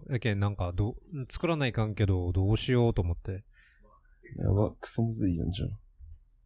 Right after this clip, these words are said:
Speaker 2: そうなんよね。なんか、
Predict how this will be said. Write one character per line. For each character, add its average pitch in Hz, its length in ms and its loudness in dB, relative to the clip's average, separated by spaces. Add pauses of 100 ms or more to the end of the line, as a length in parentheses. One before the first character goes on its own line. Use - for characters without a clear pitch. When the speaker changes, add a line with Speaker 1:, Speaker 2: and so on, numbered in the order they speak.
(280)
Speaker 2:
そ - 420 -4
う 113 40 0
な 95 120 4
ん - 40 2
よ 85 60 -4
ね。 82 560 -4
な 131 120 4
ん 202 100 0
か、 95 480 0